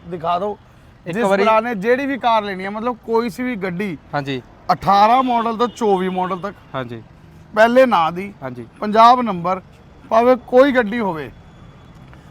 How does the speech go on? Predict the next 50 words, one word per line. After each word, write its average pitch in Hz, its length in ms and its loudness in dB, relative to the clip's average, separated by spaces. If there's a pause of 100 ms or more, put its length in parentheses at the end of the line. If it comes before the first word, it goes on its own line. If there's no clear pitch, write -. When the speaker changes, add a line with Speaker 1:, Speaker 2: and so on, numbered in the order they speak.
(360)
Speaker 1:
Alto 240 260 0
ਨਹੀਂ 247 120 -2
ਮਿਲੂਗੀ, 247 360 -2
Swift 208 460 -6
ਨਹੀਂ 220 140 -6
ਮਿਲੂਗੀ। 214 420 -6 (160)
Speaker 2:
ਹਾਂ। 117 220 -12 (180)
Speaker 1:
ਸਾਰੀਆਂ 254 640 0
ਮਿੰਨੀ 240 300 -4
ਐਸ 226 240 -6
ਯੂ 226 60 -8
ਵੀ 233 100 -6
ਕਾਰਾਂ, 202 380 -2
ਲੇਟੈਸਟ 226 440 -6
ਕਾਰਾਂ, 208 300 0
ਜਿਹੜੀ 208 320 -2
ਉੱਨੀ 220 260 -6
ਤੋਂ 220 120 -6
ਚੌਵੀ 185 340 -8
ਤੱਕ 160 240 -10
ਹੈ, 135 80 -16 (340)
ਸਾਰੀ 233 420 -4
ਗੱਡੀਆਂ 180 220 -6
ਮਿਲੂਗੀ। 110 280 -18
Speaker 2:
ਬਈ, 196 100 -2
ਮਤਲਬ, 220 340 0
ਮੁੱਕਦੀ 208 300 -6
ਗੱਲ 208 160 -2
ਕਰ 190 160 0
ਲਏ 196 120 -4
ਕਿ 208 120 -4
ਕੋਕਾ 214 440 0
ਪੀਸ 202 220 -4
ਕਾਰਾਂ 190 320 2
ਮਿਲਣਗੀਆਂ, 190 540 -2 (500)
ਇਹਦੇ 254 220 4
ਵਰਗੀਆਂ 214 340 4
ਕਾਰਾਂ 185 260 4
ਮਿਲਣਗੀਆਂ। 170 400 -4
ਜੇ 190 100 -4
ਗੱਲ 208 200 0
ਕਰੀਏ, 214 180 -2
ਪਹਿਲੀ 208 340 0
Venue 190 360 0
ਖੜੀ 180 200 2
ਹੈ 214 40 4
ਜੀ, 220 100 -4
ਪੰਜਾਬ 185 460 4
ਨੰਬਰ 170 320 -2
ਦੀ। 208 180 -6